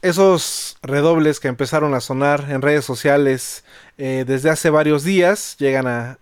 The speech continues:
a su fin en este momento. Gracias a que damos el inicio a la charla con el señor director de Method Studio, Eric Elizalde. Eric, ¿cómo estás?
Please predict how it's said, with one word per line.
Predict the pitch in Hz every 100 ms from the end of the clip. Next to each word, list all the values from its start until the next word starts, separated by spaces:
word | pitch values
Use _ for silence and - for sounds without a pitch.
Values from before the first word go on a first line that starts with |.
| -
a | -
su | 147
fin | - 175
en | 160 151
este | 156
momento. | 147 139 160 160 214 - _ - - - _
Gracias | 165 208 202 165 165
a |
que | 151
damos | 143 156 143
el | 135
inicio | 127 147 139 143 135
a | 120
la | 120
charla | - 170 156 147
con | 131 120
el |
señor | - 135 139 147 160
director | 135 135 127 165 175 226 - - -
de | 147
Method | 156 160 156 139
Studio, | - - 185 185 208 233 254 _
Eric | 175 160 156 -
Elizalde. | 143 123 135 123 120 117 -
Eric, | 165 165 _ _ _
¿cómo | 160
estás? | 156 151 139 -